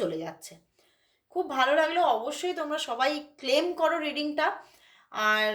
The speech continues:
আহ, ডিসেম্বর মান্থ তো প্রায় এইবারে কিন্তু ধীরে ধীরে শেষের দিকে যাবে, মানে, আজকে, আহ, মোটামুটি হয়ে গেল মনে হচ্ছে এগারো তারিখ, আজকে এগারো তারিখ মনে হচ্ছে হয়ে গেল, তো এবারে তো শেষের দিকেই যাবে। নতুন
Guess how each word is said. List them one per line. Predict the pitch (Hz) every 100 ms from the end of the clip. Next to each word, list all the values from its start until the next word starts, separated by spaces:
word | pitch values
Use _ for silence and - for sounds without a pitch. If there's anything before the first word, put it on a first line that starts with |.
| 214
আহ, | 208 202 196 196
ডিসেম্বর | 233 320 320 339 302
মান্থ | 277 294
তো | 311 -
প্রায় | 262 262 277 220 269
এইবারে | 277 277 320
কিন্তু | 294 294 254
ধীরে | 262 262
ধীরে | 277 -
শেষের | 233 320 311 302
দিকে | 302 285
যাবে, | 269 302 294
মানে, | 277 262
আজকে, | 262 - 285 285 - - - - _ -
আহ, | 240 233
মোটামুটি | 240 254 254 269 233
হয়ে | 226 233
গেল | 240 247
মনে | 240 254
হচ্ছে | 247 277 240
এগারো | 233 233 240
তারিখ, | 226 - - - _ _
আজকে | - - 226 220
এগারো | 233 247
তারিখ | 247 247 240
মনে | 226 233
হচ্ছে | 220 240
হয়ে | 214 214 202
গেল, | 220 294 - - -
তো | - 262
এবারে | 294 330
তো | 330 294
শেষের | 277 330 320
দিকেই | 320 330 311 247
যাবে। | 220 277 - - - _ - _ _ _ _ _ _ _ _ _ _ - - - - - - - _ -
নতুন | 262 269 403